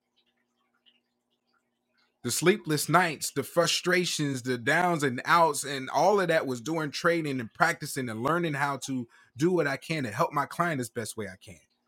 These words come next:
Being able to relate, 'cause I know what it is to be in a dark place, in a dark room. Being able to relate and, and, and, and, and,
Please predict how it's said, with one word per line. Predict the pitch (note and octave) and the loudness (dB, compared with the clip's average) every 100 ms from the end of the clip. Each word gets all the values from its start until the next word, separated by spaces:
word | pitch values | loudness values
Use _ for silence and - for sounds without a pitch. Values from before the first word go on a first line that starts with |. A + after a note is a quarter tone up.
| _ _ _ _ _ _ _ _ _ _ _ _ _ _ _ - | _ _ _ _ _ _ _ _ _ _ _ _ _ _ _ -2
Being | B2+ F3 | 2 4
able | F3 D#3+ D3+ | 4 2 2
to | C#3 | 0
relate, | A#2 D#3 D#3+ F3+ E3+ | 2 2 4 2 0
'cause | D3 C3 | -2 2
I | C3+ | 2
know | B2+ D3 F3 | 4 2 2
what | D3 C3+ | 2 0
it | C3+ | 4
is | F3 F3+ C#3+ | 4 4 0
to | C3 | -4
be | A#2+ C3 | -4 -4
in | G#2+ | -4
a | |
dark | F#2 C3+ D3+ - | 0 2 2 0
place, | E3 E3+ D3+ | 0 0 -2
in | A#2+ | -6
a | |
dark | G2 C3 D#3 D3 | 0 2 2 0
room. | C#3+ E3+ A2 - - - | -2 -2 -4 -8 -20 -4
Being | C3+ F3 | 0 2
able | E3+ D3 | 0 -2
to | - | -4
relate | A2 G#2 C3+ F3 E3 - - | -6 -2 0 2 0 -6 -6
and, | C#3 C3+ | -2 0
and, | C3+ C3 | 0 -2
and, | C3 B2+ | -2 -2
and, | C3 B2 | -4 -4
and, | B2+ A#2+ | -4 -6